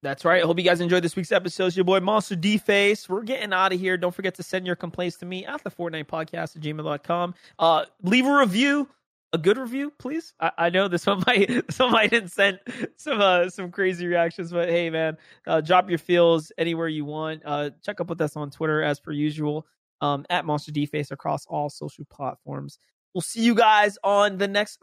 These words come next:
Fortnite Podcast episode. And then, of course, next week when we have another guest jump on here, it'll be our boy Jacob from the Practice Server slash Grayscale C E O. Um,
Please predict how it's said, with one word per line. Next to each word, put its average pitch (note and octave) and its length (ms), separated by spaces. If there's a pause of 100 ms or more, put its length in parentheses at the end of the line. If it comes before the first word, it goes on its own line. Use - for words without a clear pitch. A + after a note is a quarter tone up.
(100)
Fortnite G#3+ 220
Podcast A3 380
episode. A3 340
And D#3 160
then, E3 80
of E3 140
course, F3 340
next D#3 240
week E3+ 180
when D3 100
we D3+ 80
have D3 120
another D3 240
guest D3+ 340
jump D3+ 200
on E3 180
here, F3 180
it'll D#3+ 160
be D#3 120
our D3+ 100
boy D3+ 220
Jacob D3+ 360
from C#3+ 140
the C3 80
Practice F3 460
Server G#3 380 (260)
slash D#3+ 420
Grayscale C#3 800
C C#3+ 300
E C#3+ 60
O. E3+ 140 (360)
Um, B2+ 300